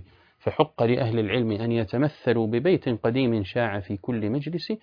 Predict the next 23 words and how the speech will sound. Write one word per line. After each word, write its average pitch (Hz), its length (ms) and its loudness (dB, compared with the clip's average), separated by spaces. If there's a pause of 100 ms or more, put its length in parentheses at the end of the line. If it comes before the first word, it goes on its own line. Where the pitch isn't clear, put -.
(320)
لقد 110 380 0
هزلت 139 500 2
حتى - 400 0
بدا 117 300 0
منه 107 300 0
زالها 104 480 0
كلاها، 110 380 -2
وحتى 104 360 -6
سامها 101 340 -6
كل 101 200 -6
مفلس". 87 400 -6 (400)
فالطريقة - 480 4
الصحيحة - 520 -4
في 127 60 -4
التفقه 196 580 -2
أنك 170 220 -2
تتفقه - 580 -2 (460)
وفق 160 480 -4
مذهب 139 460 -4
من 151 100 -2
المذاهب 165 380 -2
الأربعة 147 400 -2
المعتمدة. 101 580 -4